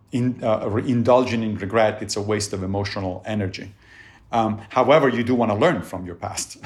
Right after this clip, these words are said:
<laughs> You wanna learn from your mistakes. So writing them down, uh, especially writing them down in a, a second or third person. So I write my diary as if I were writing to a friend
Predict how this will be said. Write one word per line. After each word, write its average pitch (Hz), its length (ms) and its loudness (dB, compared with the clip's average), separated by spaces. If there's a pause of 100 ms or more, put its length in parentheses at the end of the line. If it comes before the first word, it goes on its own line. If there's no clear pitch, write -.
(160)
<laughs> - 240 -20
You 113 100 -4
wanna 104 160 0
learn 123 160 4
from 110 180 2
your 104 80 -2
mistakes. 95 600 -6 (180)
So 123 240 4
writing 139 360 6
them 123 220 2
down, 107 600 2 (280)
uh, 110 140 -2
especially 156 480 4
writing 131 280 4
them 117 140 2
down 120 340 4
in 113 220 0
a, 107 360 2
a 104 220 -2
second 135 360 2
or 107 100 0
third 107 280 -2
person. 120 360 -4
So 104 140 -4
I 113 80 4
write 123 360 2
my 107 160 -2
diary 110 560 2
as 110 180 0
if 107 180 -2
I 117 120 4
were 107 160 0
writing 107 320 0
to 107 100 -4
a 101 40 -4
friend 95 400 -6